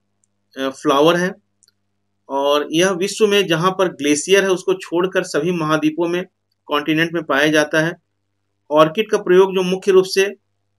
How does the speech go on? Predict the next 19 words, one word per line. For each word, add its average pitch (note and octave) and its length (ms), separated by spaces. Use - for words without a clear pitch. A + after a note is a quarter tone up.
परफ्यूम F3 420
बनाने F3 300
में, F#3+ 200
किसमें? G3 400
परफ्यूम F3 560
बनाने E3 280
में, F3+ 200
फूलों F#3 300
की G3 140
खेती, F#3 600
व्यापार, D#3 600
सजावट D#3+ 540
के F3 140
रूप E3 240
में, F#3 160
खाद्य F3 360
के F#3 140
रूप E3+ 260
में, F#3+ 140